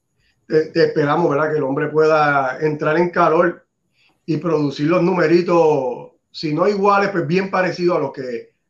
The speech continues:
a los que pudo hacer con el equipo de Oakland. Y el otro que veo yo aquí, pues, va a ser la llegada de,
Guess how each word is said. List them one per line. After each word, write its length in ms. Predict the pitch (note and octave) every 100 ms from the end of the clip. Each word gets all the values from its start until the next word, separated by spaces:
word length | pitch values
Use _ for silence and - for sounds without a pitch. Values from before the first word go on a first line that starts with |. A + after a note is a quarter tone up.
| _
a 80 | D3
los 140 | -
que 80 | A2+
pudo 240 | D3 D#3
hacer 200 | D#3+ F3
con 160 | E3+ E3
el 60 |
equipo 320 | D#3+ E3 E3+ F3
de 120 | F3+
Oakland. 380 | E3+ D#3 C#3 C3+ _ _ _ _ _ _ _
Y 220 | E3+ F#3
el 100 | F3+
otro 580 | E3+ F3 G3+ G3 F#3+ F3+
que 140 | F3 F3
veo 220 | F3+ F#3
yo 160 | F3+ F#3
aquí, 160 | F3+
pues, 240 | F3+ D3+ D3+ C#3+
va 60 |
a 40 | C#3
ser 180 | E3 E3
la 120 | D#3
llegada 440 | C#3+ C3+ C3+ D3+
de, 480 | D3+ D3 C3+ B2+ A#2